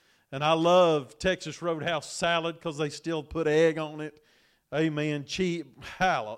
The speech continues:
Glory to God, I was in heaven. Uh, amen. That was some handfuls on purpose. Can I get a witness? And I eat that salad, and they'd already brought us one tray of rolls, and I eat,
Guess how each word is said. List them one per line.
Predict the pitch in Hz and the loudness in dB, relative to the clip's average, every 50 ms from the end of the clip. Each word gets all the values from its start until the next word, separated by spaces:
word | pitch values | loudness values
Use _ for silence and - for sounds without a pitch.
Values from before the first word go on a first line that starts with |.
| - 127 | -14 -6
Glory | - 156 190 185 147 131 | 0 2 2 4 4 2
to | 123 | 0
God, | 117 117 139 147 165 170 | -4 -2 0 0 2 2
I | 160 160 | 0 0
was | 165 151 | -2 -2
in | 165 | -4
heaven. | 156 151 151 147 127 98 104 104 _ _ _ _ _ _ _ _ | -8 -6 -6 -8 -8 -10 -12 -20 _ _ _ _ _ _ _ _
Uh, | - 143 139 131 131 135 143 | -6 -6 -4 -4 -4 -4 -4
amen. | 156 156 156 160 165 156 147 127 123 - _ _ _ _ _ | -4 -4 -2 -2 -4 -4 -4 -6 -8 -12 _ _ _ _ _
That | 135 143 175 170 | -4 -2 -2 -2
was | - - | -2 -4
some | - 160 143 | -2 -4 -2
handfuls | 104 151 175 170 160 151 - 180 165 147 - | 0 2 2 2 2 2 2 2 2 4 6
on | 165 156 151 | 4 4 4
purpose. | - - 185 175 156 - 135 120 - | 6 6 8 8 8 4 0 -4 -4
Can | - - 175 165 | -2 -2 -2 0
I | 151 139 143 | 0 -2 -2
get | 139 151 151 143 | 0 2 4 4
a | 131 | 4
witness? | 127 151 175 165 - - - - - - - - - _ _ _ _ _ _ _ _ _ _ _ _ | 6 6 6 4 4 0 -12 -16 -14 -12 -12 -12 -12 _ _ _ _ _ _ _ _ _ _ _ _
And | - 143 151 | -6 -2 0
I | 160 170 175 175 | 2 4 6 6
eat | 180 180 175 | 4 4 6
that | 185 175 156 151 | 4 4 4 2
salad, | - - - 180 170 165 170 165 160 175 170 156 | -4 2 4 6 6 6 6 4 2 0 -2 -2
and | 151 139 131 - _ _ _ _ _ _ - | -4 -6 -8 -14 _ _ _ _ _ _ 6
they'd | 170 185 | 8 8
already | 185 180 202 190 170 165 | 10 10 10 10 8 6
brought | 139 147 175 175 180 180 | 2 4 4 4 4 2
us | 170 - - 165 | -2 -6 -8 -4
one | 170 180 180 | -4 -4 -4
tray | 160 - - 190 185 180 | -2 2 4 6 6 6
of | 170 160 | 6 4
rolls, | 156 170 170 165 175 170 170 175 175 165 175 | 4 6 6 6 6 4 2 0 -2 -2 -2
and | 165 160 | 0 2
I | 160 165 170 | 2 4 4
eat, | 175 185 180 | 2 2 0